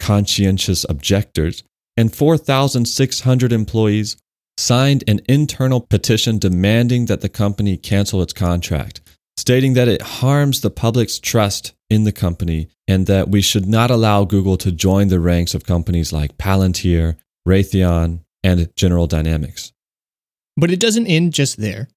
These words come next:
Speaker 2: In May of this year, close to one thousand scholars, academics, and other information technology experts signed an open letter to Google asking the company to halt its work with Project Maven and to avoid any work that involves artificial intelligence for military use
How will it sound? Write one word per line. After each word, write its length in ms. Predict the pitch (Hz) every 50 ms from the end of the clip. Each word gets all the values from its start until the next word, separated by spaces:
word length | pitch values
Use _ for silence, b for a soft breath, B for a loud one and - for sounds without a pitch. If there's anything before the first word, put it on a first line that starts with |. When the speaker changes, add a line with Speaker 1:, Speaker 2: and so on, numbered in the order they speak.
| _ _ _ -
Speaker 2:
In 240 | 135 127 135 135 139
May 180 | 156 180 214
of 120 | 208 175 147
this 260 | 143 139 135 - -
year, 220 | 104 101 104 110
close 320 | 117 - - 151 165 160 -
to 100 | - 160
one 340 | 139 120 131 151 185 190
thousand 540 | 180 - 165 139 135 151 160 143 - 135 110
scholars, 640 | - - - - 110 127 143 147 147 143 143 143 -
academics, 600 | 107 104 101 101 98 113 120 123 123 117 - -
and 100 | - 117
other 160 | 110 117 -
information 580 | - 135 135 - 135 131 123 123 120 - - 127
technology 580 | 117 - 120 - - 123 120 120 104 110 104
experts 640 | - - 185 202 - - - - 98 98 - - - - _ _ _
signed 420 | - - - 156 175 196 202 190 170
an 100 | 151 139
open 240 | 139 151 - 170
letter 240 | 147 131 113 110 113 110
to 160 | - - 143
Google 420 | 139 139 127 - 127 120 117 - _ _
asking 380 | - 151 185 - - - 139 117
the 80 | 110
company 340 | - - 117 107 - 107 104
to 100 | 101 -
halt 380 | 101 - 110 107 107 - - -
its 180 | 120 120 -
work 360 | - 120 120 110 110 110 - - _ _
with 160 | - 113 -
Project 360 | - 110 101 95 98 95 -
Maven 340 | 117 117 113 107 95 - - - _ _ _ _ _ _
and 120 | - 135 131
to 80 | 170
avoid 360 | 160 151 165 175 170 165 - _
any 200 | - 214 240 240
work 320 | 190 147 123 104 101 101 -
that 180 | 131 120 113
involves 460 | 120 117 117 120 117 113 113 110 117 -
artificial 500 | - 131 156 175 - - 160 - - 156
intelligence 580 | 151 131 - - 123 117 113 110 113 110 110 -
for 260 | - - - 151 165
military 480 | 156 151 143 135 127 117 - - 104 101
use 360 | 101 98 101 101 - - -